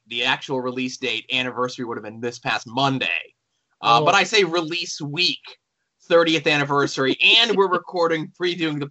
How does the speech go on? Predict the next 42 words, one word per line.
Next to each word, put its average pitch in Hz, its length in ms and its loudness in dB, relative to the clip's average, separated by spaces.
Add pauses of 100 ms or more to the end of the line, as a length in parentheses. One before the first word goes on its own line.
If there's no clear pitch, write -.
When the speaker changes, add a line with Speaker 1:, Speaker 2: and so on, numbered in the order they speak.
Speaker 1:
Past 180 320 2
this 131 240 -12
week. 117 320 -14 (520)
Uh, 139 220 2
it's 151 140 -8
like 170 220 -4
poetry 185 580 -2
because 139 300 -12
it 127 100 -8
rhymes, 127 640 0
you 110 80 -8
know? 123 320 -2 (640)
Speaker 2:
Right. 147 540 2
Are 165 100 6
you 165 100 6
sure 180 300 2 (260)
it 170 40 4
was 160 200 4
release, 160 540 2
Joe? 226 480 -2 (320)
Or 156 80 4
did 156 240 2
it 156 140 2
Speaker 1:
<laughs> - 20 -10
Speaker 2:
escape? 175 800 4 (420)
Speaker 1:
Listen, 208 340 2 (560)
if 226 280 0
you 254 140 4
do 190 280 -6
not, 202 280 0 (180)
uh, 151 400 2
if 156 120 -6
you're 165 120 0
not 208 140 2
a - 20 -8
Patreon 170 580 -2
subscriber 131 920 -4
and 131 160 -2
you 151 120 -6
did 151 180 -2
not 147 260 2
hear, 135 480 -4